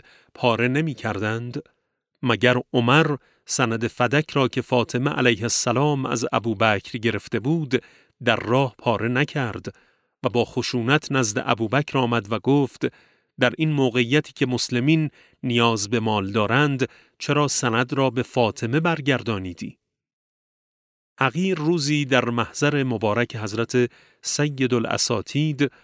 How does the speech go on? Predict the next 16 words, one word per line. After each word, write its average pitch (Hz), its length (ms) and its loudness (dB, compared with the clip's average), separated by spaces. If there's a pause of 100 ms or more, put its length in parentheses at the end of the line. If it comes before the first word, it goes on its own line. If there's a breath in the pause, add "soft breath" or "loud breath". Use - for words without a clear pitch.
(280 soft breath)
آیت 117 340 2
الله 131 320 2
علامه 127 560 0
طباطبایی 120 840 -2
قدس 113 480 -2
الله 131 420 0
نفسه 117 460 -4
الزکیه 107 720 -4 (400 soft breath)
عرض 131 320 0
کردم: 110 480 -2 (800)
«اگر 127 220 4
خداوند 139 640 2
نام 135 360 2
علی 156 300 0
را 135 180 2
صریحاً 131 720 0